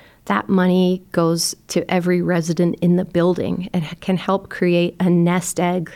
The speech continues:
of cash. Basically, as a renter, you are one of the stakeholders and shareholders in that building as long as you live there. In addition to that, if you lived there for a number of years, then you,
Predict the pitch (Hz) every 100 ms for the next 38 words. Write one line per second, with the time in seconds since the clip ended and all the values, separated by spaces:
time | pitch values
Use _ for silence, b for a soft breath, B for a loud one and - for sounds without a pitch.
0 | - B B B B 180 170 170 - -
1 | - - 220 - - - - - 190 190
2 | 196 185 165 196 208 170 160 196 - 160
3 | 160 160 170 170 185 185 - 160 160 160
4 | 160 B B 180 175 165 165 165 175 -
5 | - - - 185 190 165 156 160 165 139
6 | 165 - - - 185 190 160 143 - 165
7 | 170 165 170 - 170 165 165 165 165 160
8 | 160 160 185 175 202 - 156 165 - 196
9 | 185 190 202 214 202 202 202 208 - 185
10 | - 185 180 185 185 190 180 190 185 B
11 | B - - 175 175 - 175 185 190 165
12 | 165 160 160 160 190 240 - - b b
13 | b - 175 175 170 - - 170 180 175
14 | 170